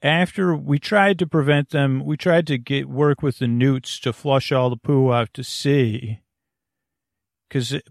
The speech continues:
here, here's something I didn't know. Only, not in our world, 'cause this is in our world. So scientists or, or biologists, hold your letters, uh, and they say, "Well, it's not, it's very improbable in fictional accounting too, Scoots."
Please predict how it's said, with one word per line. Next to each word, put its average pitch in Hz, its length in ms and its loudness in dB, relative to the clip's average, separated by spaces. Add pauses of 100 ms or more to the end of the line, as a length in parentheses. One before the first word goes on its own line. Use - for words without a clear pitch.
here, 156 400 -2
here's 180 180 4
something 139 300 0
I 127 100 2
didn't 120 260 0
know. 117 360 -4 (100)
Only, 185 460 2
not 160 320 0
in 147 100 2
our 143 180 6
world, 120 360 -2
'cause 120 180 -6
this 127 180 -6
is 120 120 -4
in 127 100 0
our 117 160 0
world. 113 300 0
So - 160 -10
scientists 147 840 -2
or, 127 320 -4
or 120 120 -2
biologists, 135 760 0
hold 135 380 -4
your 131 100 0
letters, 123 580 -2
uh, 117 560 -2 (840)
and 127 100 -2
they 127 60 2
say, - 160 -4
"Well, 113 100 -6
it's - 160 -8
not, 123 260 0
it's - 160 -10
very 127 240 2
improbable 120 640 0
in 117 120 -6
fictional 120 520 -6
accounting 117 640 -2
too, 135 220 -2
Scoots." - 580 -10